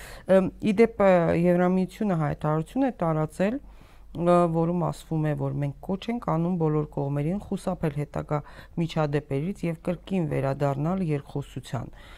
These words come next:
Ասում է, մենք չպետք է կորցնենք վերջին ամիսներին Հայաստանի և Ադրբեջանի միջև հակամարտության կարգավորման համար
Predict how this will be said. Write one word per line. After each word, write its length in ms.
Ասում 320
է, 40
մենք 200
չպետք 340
է 100
կորցնենք 560
վերջին 400
ամիսներին 600
Հայաստանի 560
և 180
Ադրբեջանի 640
միջև 300
հակամարտության 680
կարգավորման 720
համար 300